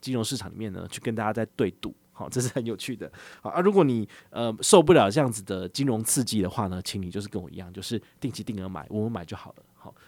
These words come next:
那你也不用去做所谓的，呃，人为去判断买进或是卖出，时间到它就帮你买了。好，这点的话对我来讲是非常方便的一件事情，因为我觉得你要去找到那个时间点去买，真的非常困难，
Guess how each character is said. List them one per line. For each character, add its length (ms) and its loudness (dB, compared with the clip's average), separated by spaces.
那 100 0
你 120 2
也 60 2
不 120 0
用 140 6
去 120 0
做 260 2
所 260 -4
谓 120 4
的， 160 -2
呃， 180 -10
人 180 -4
为 120 2
去 120 0
判 240 0
断 140 -2
买 220 -8
进 160 -8
或 100 -10
是 80 -10
卖 180 -6
出， 260 -12
时 160 -6
间 140 8
到 80 6
它 100 6
就 100 4
帮 140 0
你 60 -2
买 180 -6
了。 160 -16
好， 120 -4
这 120 -2
点 160 0
的 80 -4
话 140 0
对 100 2
我 60 2
来 100 0
讲 160 -8
是 140 -10
非 80 -4
常 100 -4
方 220 -10
便 100 -6
的 80 -10
一 40 -20
件 120 -8
事 140 -10
情， 180 -10
因 100 4
为 60 8
我 80 6
觉 160 4
得 160 2
你 80 -10
要 100 4
去 120 2
找 160 4
到 100 4
那 80 4
个 80 2
时 100 -2
间 160 0
点 100 0
去 120 0
买， 140 -4
真 180 0
的 80 6
非 140 2
常 100 0
困 240 -6
难， 140 -18